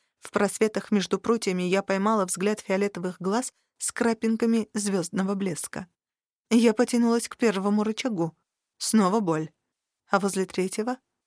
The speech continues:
Лицо Ризанда выражало крайнюю скуку.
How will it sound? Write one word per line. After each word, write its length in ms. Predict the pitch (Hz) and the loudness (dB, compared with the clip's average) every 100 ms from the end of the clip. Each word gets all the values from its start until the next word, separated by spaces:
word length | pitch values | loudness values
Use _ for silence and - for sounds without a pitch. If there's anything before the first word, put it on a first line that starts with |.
| _ _ _ _ _ _ _ _ _ _ | _ _ _ _ _ _ _ _ _ _
Лицо 320 | 240 247 - 226 | 0 2 4 4
Ризанда 540 | 220 208 226 233 240 | 4 2 2 2 2
выражало 580 | 208 185 180 180 170 170 | 2 2 2 0 0 -2
крайнюю 720 | - 180 202 247 247 254 254 | -2 -2 0 0 -2 -2 -2
скуку. 640 | - - 269 - - - | -6 -8 -8 -8 -12 -16